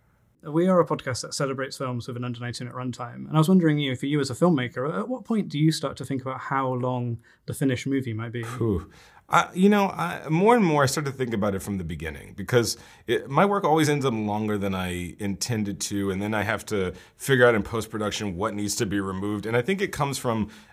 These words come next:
Speaker 2: on the beginning stage, like, I, I wanna make sure everything that I'm thinking of finds a space somewhere in here. But the movies that, like, I go back to over and over again, especially when they're under ninety minutes, there's a magic to them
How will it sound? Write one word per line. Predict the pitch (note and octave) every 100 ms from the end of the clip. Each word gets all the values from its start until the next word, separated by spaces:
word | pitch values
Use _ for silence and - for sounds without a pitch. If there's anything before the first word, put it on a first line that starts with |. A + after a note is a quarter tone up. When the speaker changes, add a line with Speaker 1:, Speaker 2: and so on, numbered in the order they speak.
| _
Speaker 2:
on | B2
the | A#2+
beginning | A2 G2 D#3 D#3 D3
stage, | B2 G#2+ G2+
like, | G#2 F#2+ -
I, | - -
I |
wanna | C3+ F3
make | D3
sure | C#3+ C#3
everything | - D3 D#3 D#3 D3 C3+ A2 - -
that | B2+ C3+
I'm | B2+
thinking | - C#3+ D3 C3+
of | A2+ G2
finds | - C#3 C#3 B2+
a | A2+
space | - - A2+ F2+
somewhere | - A2+ G#2+ G2 F#2
in | G#2 G#2+
here. | G#2 F2 D2+ C#2 - - - -
But | B2 B2 - C3 B2
the |
movies | D3 D#3+ A3 B3 A#3 D3+
that, | C3 A#2
like, | A2+ G#2+ -
I | A2+
go | A2 D#3+
back | B2+ G2+ G#2 C#3+
to | - F#3 B2
over | C3 C#3+
and |
over | D3 D3+
again, | D#3 D3+
especially | B2+ - - D#3 F3+
when | F3
they're | C3
under | A#2 A#2
ninety | A2 G#2+
minutes, | A2+ B2 C3
there's | E3 G#3+
a | F3+ C3
magic | F2+ F#2 G#2 D3 D3+ D3+
to | E3+
them | E3 F3 F#3